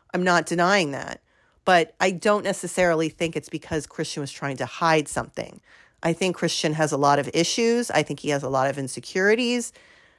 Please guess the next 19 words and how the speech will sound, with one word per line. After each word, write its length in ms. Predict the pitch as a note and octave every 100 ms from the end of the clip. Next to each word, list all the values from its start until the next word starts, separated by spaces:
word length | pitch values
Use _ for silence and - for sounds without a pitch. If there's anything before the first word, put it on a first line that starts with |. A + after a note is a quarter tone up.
| _ -
And 240 | G#3 G3 G3
I 140 | G3
think 260 | F#3+ G#3 G3+
that 160 | G3+
he 380 | - G#3 G3 F#3 - _ _
may 240 | G3 G#3+ A#3+
be 100 | B3
a 80 | A3
little 220 | G#3 G#3
bit 160 | G3+
uncomfortable 800 | F3+ D#3+ C4 C#4 - G#3+ F3+ D#3+
being 320 | D#3 E3+ E3+ E3
in 80 |
a 40 | D#3
relationship 640 | D3+ D3+ - D#3 - C#3+
with 140 | D3
a 40 | C#3+
transgender 720 | - C#3 C3+ F3 F3 D#3+ C3+
woman. 400 | A#2 - -